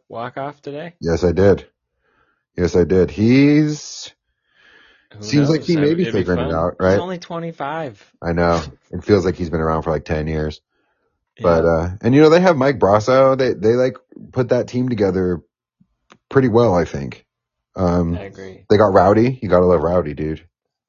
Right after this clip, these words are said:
Speaker 2: Um, and Hunter Renfroe. Hunter Renfroe's playing pretty well. So, um, yeah, I love the,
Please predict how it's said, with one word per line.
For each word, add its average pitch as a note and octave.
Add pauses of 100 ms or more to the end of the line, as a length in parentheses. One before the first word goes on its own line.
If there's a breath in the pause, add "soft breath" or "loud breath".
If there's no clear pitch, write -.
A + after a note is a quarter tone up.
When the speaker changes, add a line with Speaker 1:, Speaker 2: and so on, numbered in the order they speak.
(1040)
Speaker 2:
Um, F#2+
and G2+
Hunter C3
Renfroe. E3
Hunter D#3
Renfroe's D3
playing E3
pretty E3
well. F3+ (960 loud breath)
So, A2+
um, G2+ (840 soft breath)
yeah, E3
I B2+
love D#3
the, -